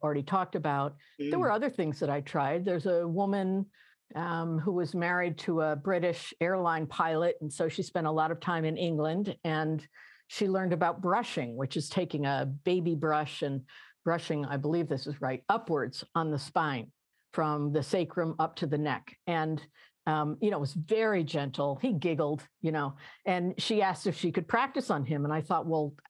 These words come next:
Speaker 1: it's not gonna do any harm. It's not gonna hurt him." And, uh, actually, there's a story behind this because he only got treated by her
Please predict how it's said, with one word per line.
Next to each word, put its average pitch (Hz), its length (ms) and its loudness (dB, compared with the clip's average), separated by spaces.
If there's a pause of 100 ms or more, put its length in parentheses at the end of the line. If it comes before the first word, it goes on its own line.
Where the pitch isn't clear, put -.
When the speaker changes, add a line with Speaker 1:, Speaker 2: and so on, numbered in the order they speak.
(300)
Speaker 1:
it's - 140 0
not 240 100 2
gonna 208 140 2
do 196 120 2
any 170 120 0
harm. 180 400 2
It's 180 100 -4
not 196 120 0
gonna 135 200 -2 (160)
hurt 226 200 2
him." 160 280 0 (560)
And, 180 460 0 (100)
uh, 180 180 2
actually, 233 460 2
there's 202 260 0
a 180 60 0
story 226 360 0
behind 165 380 -2
this 147 240 0
because 185 420 -2
he 240 200 0
only 277 260 2
got 214 200 0
treated 196 380 0
by 185 180 2
her 160 260 0